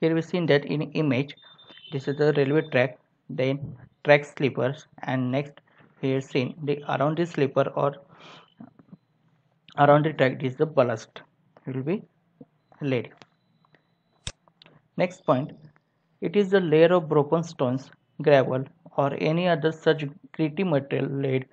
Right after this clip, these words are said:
and packed below and around sleepers. Next one, the material used in elastic fusion between the sleeper and the top formation is called as the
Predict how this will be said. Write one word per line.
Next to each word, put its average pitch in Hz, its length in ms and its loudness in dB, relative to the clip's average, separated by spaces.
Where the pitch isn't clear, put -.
and 135 240 -4
packed 156 420 4
below 139 300 2
and 139 320 -4
around 135 340 -2
sleepers. - 560 -4
Next 147 220 -2
one, 143 200 -4
the 151 100 -2
material 147 400 0
used 143 260 0
in 160 340 -4
elastic 165 540 -2
fusion 139 380 -2
between 135 340 -2
the 135 140 -2
sleeper 135 580 -4
and 135 260 -4
the 147 240 -6
top 165 240 2
formation 131 640 -2
is 147 180 -2
called 120 360 0
as 127 260 0
the 214 140 -6